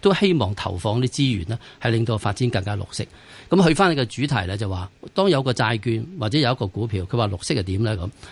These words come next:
咁其實講得好啱啊！正正咧，我哋推呢個 scheme 出嚟嘅最大目的係乜嘢咧？係令到呢樣嘢係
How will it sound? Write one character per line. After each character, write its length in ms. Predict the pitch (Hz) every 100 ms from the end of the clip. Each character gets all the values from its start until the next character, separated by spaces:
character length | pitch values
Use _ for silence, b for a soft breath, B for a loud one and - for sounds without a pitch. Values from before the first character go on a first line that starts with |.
| B
咁 140 | 175
其 100 | 117
實 100 | 110
講 140 | 107 131
得 80 |
好 80 | 107
啱 260 | 113 113 101
啊！ 20 |
正 240 | 151 151 143
正 120 | 135
咧， 160 | 165 190 B B
我 140 | 127
哋 100 | 127
推 240 | - 180
呢 80 | 190
個 80 | 143
scheme 300 | - 165 160
出 100 | 156
嚟 60 | 92
嘅 100 | 101
最 180 | 110
大 160 | 107 101
目 140 | 98 -
的 80 |
係 60 | 123
乜 100 | 104
嘢 140 | 104 85
咧？ 120 | 104 B B -
係 100 | 135
令 320 | 135 123 127
到 100 | 139
呢 80 | 139 190
樣 160 | 113
嘢 220 | 101 104
係 120 | 98